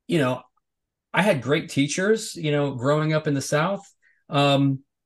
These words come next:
but, you know, I also had teachers that I didn't resonate with. And so my, f-, that pain,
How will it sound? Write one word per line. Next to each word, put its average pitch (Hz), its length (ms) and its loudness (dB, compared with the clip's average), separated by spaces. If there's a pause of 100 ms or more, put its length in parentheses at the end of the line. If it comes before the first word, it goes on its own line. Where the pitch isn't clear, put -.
(380)
but, 180 180 6
you 185 60 -2
know, 170 100 4
I 170 100 6
also 175 240 2
had 170 100 4
teachers 170 300 -6
that 160 100 -2
I 165 60 0
didn't 165 220 -2
resonate 175 440 -2
with. - 260 -14 (520)
And 151 160 2
so 151 280 4
my, 135 280 2
f-, - 220 -8 (420)
that - 260 -2
pain, 139 540 -4